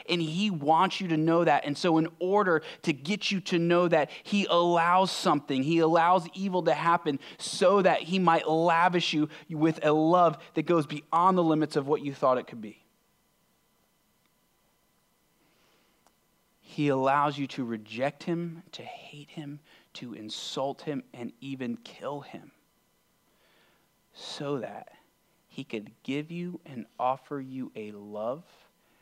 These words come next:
that will sneak up on you and break your hard heart that's towards him. And the most difficult thing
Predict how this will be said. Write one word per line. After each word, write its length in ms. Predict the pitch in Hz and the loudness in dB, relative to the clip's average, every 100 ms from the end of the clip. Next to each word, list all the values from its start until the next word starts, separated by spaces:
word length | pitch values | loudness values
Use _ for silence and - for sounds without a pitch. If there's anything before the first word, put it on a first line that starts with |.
| _ | _
that 220 | - - | -18 -16
will 160 | 117 110 | -14 -14
sneak 760 | - - - - 127 131 143 | -14 -14 -14 -8 -6 -6 -6
up 180 | 127 - | -10 -10
on 200 | 107 101 | -14 -16
you 220 | 104 _ _ _ _ _ _ _ | -20 _ _ _ _ _ _ _
and 220 | - 107 104 | -20 -18 -12
break 400 | 113 113 - _ | -10 -10 -14 _
your 260 | 123 110 113 | -16 -12 -12
hard 420 | - 113 107 104 | -12 -10 -10 -10
heart 380 | - - 107 - | -16 -14 -14 -16
that's 200 | - - - | -20 -20 -20
towards 360 | - - 202 - | -20 -20 -20 -20
him. 120 | - _ _ _ _ _ _ _ _ _ _ _ _ _ _ _ _ _ - | -20 _ _ _ _ _ _ _ _ _ _ _ _ _ _ _ _ _ -12
And 140 | 127 | -6
the 60 | 127 | -2
most 400 | 131 113 - - | -2 -4 -8 -14
difficult 560 | 165 156 180 180 160 | -14 -10 -8 -6 -10
thing 460 | - - 143 104 104 | -10 -10 -8 -8 -14